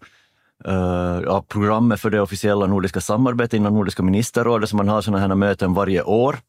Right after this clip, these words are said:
Och, och Finland är ordförande i år, så man, man, man skulle bjuda in alla statsministrar. Och en av de stora sakerna var då att Finland också hade bjudit in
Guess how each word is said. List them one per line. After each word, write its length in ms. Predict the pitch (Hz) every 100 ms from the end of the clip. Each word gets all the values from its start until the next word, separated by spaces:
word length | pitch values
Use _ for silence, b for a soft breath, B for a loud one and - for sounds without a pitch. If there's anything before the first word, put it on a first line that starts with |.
| _ _ 110
Och, 300 | 107 101 -
och 120 | 104
Finland 360 | 139 127 110 104
är 40 |
ordförande 580 | 107 101 - 90 92 92
i 60 |
år, 160 | 95 90
så 120 | 92
man, 180 | 92 92
man, 340 | 90 95 95 95
man 120 | 95
skulle 180 | - 90
bjuda 280 | 98 95
in 220 | 98 104 87
alla 360 | 92 90 85 -
statsministrar. 1000 | - 104 92 - 85 80 - 92 87 -
Och 180 | 101 101 - _ - _ _ _ _ - 135
en 160 | 143
av 80 | 147
de 100 | 127
stora 240 | - 131
sakerna 340 | 117 127 113 110
var 60 |
då 120 | 110 110
att 120 | -
Finland 440 | 135 117 107 101 - B B B B
också 360 | - 147 - 107
hade 200 | 98 98
bjudit 420 | 95 101 92 95
in 340 | 98 92 90